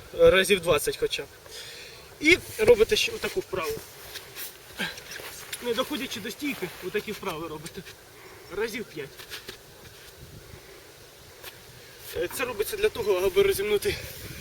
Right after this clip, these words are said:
ваші передпліччя трішки додатково і ваші плечі. Додатковою вправою, аби гарно розім'ятися, будуть відтискання від підлоги близько десяти разів. Також непогано було б походити у положенні відтискання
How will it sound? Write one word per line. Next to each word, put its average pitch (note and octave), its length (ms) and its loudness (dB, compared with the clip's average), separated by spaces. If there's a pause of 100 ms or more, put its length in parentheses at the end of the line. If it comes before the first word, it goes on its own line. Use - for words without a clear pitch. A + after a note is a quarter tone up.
(140)
ваші - 240 2
передпліччя - 500 2
трішки A#3 480 4
додатково G3 580 6 (460)
і C4 140 2
ваші F3 300 4
плечі. - 380 2 (1160)
Додатковою E3 440 4
вправою, E3+ 500 8
аби D#3+ 220 2
гарно D#3+ 320 2
розім'ятися, D#3+ 640 4 (240)
будуть - 260 -8
відтискання - 480 4
від G4+ 100 2
підлоги - 420 0 (360)
близько - 280 2
десяти E3 360 -2
разів. B2+ 260 -2 (320)
Також A3+ 280 0
непогано F#3+ 440 0
було E3 220 6
б G#3 40 6 (300)
походити F3 500 -2 (260)
у - 60 -6
положенні F#3 460 4
відтискання D#3 580 0